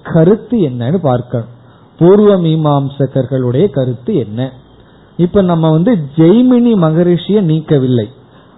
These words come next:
அவர் எழுதின சூத்திரத்தின் அடிப்படையில ஒரு மதம் உருவாகி விட்டது. அந்த மதம் பூர்வ மீமாம்சம்.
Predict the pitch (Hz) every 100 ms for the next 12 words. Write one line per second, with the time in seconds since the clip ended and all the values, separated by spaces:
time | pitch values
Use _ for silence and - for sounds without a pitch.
0 | _ 107 131 147 165 151 160 202 233 226
1 | - 190 202 - 202 196 196 180 170 131
2 | 139 170 202 208 202 196 202 262 285 -
3 | 160 160 147 143 160 233 160 170 156 131
4 | 190 151 123 135 110 - _ _ _ -
5 | 117 147 208 220 175 147 175 202 165 160
6 | 165 151 139 135 131 127 120 220